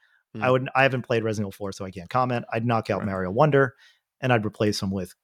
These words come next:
Speaker 1: Cocoon and, um, uh, Cocoon and Lies of P.
Speaker 2: Yep. Okay.
Speaker 1: And
Speaker 2: Cool.
Speaker 1: I would actually, and Hi-Fi Rush would be on the bubble, but I, I haven't played, I haven't, I haven't played Resident Evil four, and I haven't played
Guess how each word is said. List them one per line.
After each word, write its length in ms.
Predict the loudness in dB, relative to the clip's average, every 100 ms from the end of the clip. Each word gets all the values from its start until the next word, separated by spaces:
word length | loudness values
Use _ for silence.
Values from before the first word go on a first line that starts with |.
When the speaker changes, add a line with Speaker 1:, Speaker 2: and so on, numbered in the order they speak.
| -10
Speaker 1:
Cocoon 640 | -4 0 0 0 -2 -4 -10 _ _ _
and, 500 | 0 0 0 0 -2
um, 460 | -2 -2 -2 -8 -16 _ _ _ _ _ _
uh, 220 | 0 0
Cocoon 600 | 0 2 4 6 6 2 -2
and 340 | -2 0 0 0
Lies 240 | -2 -4
of 100 | -6
P. 160 | -10 -12 -12 _ _ _ _ -8
Speaker 2:
Yep. 140 | -8 -8 -8
Okay. 60 | -4 -4 -4
Speaker 1:
And 360 | -4 -6 -8 -12 -6
Speaker 2:
Cool. 160 | -2 -2 -4 -10
Speaker 1:
I 80 | -2
would 80 |
actually, 800 | 0 0 0 2 2 0 -4 -8 -18 _ _ _ _ _ _ _ _ _ _ -8
and 80 | 2
Hi-Fi 340 | 2 4 0
Rush 400 | 0 -4 -4 -8
would 120 | -12 -16 _
be 140 | -6
on 120 | -4
the 60 | -8
bubble, 460 | -8 -8 -8 -10 _ _ -8
but 140 | -2
I, 160 | 0 0 2
I 20 |
haven't 280 | 2 0 -6
played, 560 | -4 -2 -2 -4 -6 -10 _ _ _ _ _ _ _ _ _ _ _ _ _ _ _ _
I 40 | 2
haven't, 220 | 2 2
I 80 | 2
haven't 180 | 2
played 280 | -2 -6 -6
Resident 200 | -6 -4
Evil 80 | -6
four, 260 | -2 -2 0
and 100 | 0
I 40 |
haven't 160 | 0 0
played 380 | 0 0 0 -4